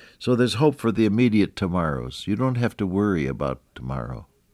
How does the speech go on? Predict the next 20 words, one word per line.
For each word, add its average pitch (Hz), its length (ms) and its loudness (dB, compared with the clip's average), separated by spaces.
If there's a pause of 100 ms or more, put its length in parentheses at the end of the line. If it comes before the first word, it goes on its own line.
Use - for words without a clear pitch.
(720)
You 92 100 0
can 90 160 -2
plan. 117 560 2
The 82 100 -4
Bible 123 360 4
is 95 120 2
in 98 120 0
favor 117 340 4
of 90 140 -2
planning. 92 480 -2
You 92 120 0
know 117 220 2
that. 69 300 -4 (680)
You 107 120 -2
don't 160 180 4
have 156 160 4
to 120 80 4
drift 95 720 2
through 107 320 2
life. 90 480 -2